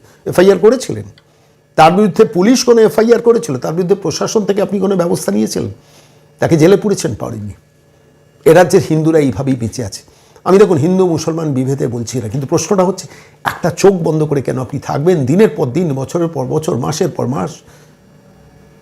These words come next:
আপনি তো সেই মানুষ, এ রাজ্যের মুখ্যমন্ত্রী। আপনার, আপনার এই, এই কথাটাও দু হাজার ছাব্বিশের নির্বাচনে আসবে।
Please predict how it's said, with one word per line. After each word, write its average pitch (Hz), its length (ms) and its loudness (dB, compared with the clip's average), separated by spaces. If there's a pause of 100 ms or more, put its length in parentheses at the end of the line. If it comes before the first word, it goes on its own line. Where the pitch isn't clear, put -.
(140)
আপনি 277 280 4
তো 320 60 4
সেই 349 280 6
মানুষ, 330 280 6
এ 294 60 10
রাজ্যের 240 280 6
মুখ্যমন্ত্রী। 202 580 0
আপনার, 214 340 4
আপনার 196 380 0
এই, 190 240 2 (180)
এই 180 200 4
কথাটাও 233 560 4
দু 196 120 4
হাজার 185 180 4
ছাব্বিশের 165 480 -6
নির্বাচনে 151 480 -2
আসবে। 147 440 0